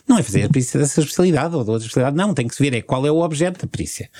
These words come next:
E depois, se se entender, antes de se começar a fazer a perícia, se se entender que o, afinal a pessoa competente não é essa especialidade, diz-se isso ao tribunal, olha, eh, afinal quer saber isto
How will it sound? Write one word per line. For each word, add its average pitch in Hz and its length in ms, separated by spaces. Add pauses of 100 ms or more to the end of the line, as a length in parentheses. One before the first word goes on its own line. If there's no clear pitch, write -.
(380)
E 139 100
depois, 92 540
se - 180
se - 300
entender, 120 680 (140)
antes 190 520
de - 180
se - 60
começar 156 420
a 131 80
fazer 104 340
a 85 60
perícia, 101 520 (400)
se - 240
se 185 300
entender 135 720 (440)
que - 160
o, 120 140 (120)
afinal 135 460
a 113 60
pessoa 135 300
competente 123 680
não 101 180
é 107 120
essa - 180
especialidade, 92 720 (340)
diz-se 120 380
isso 151 160
ao 147 60
tribunal, 180 400
olha, 98 180 (180)
eh, 110 220 (560)
afinal 139 400
quer 190 320
saber 135 420
isto 110 540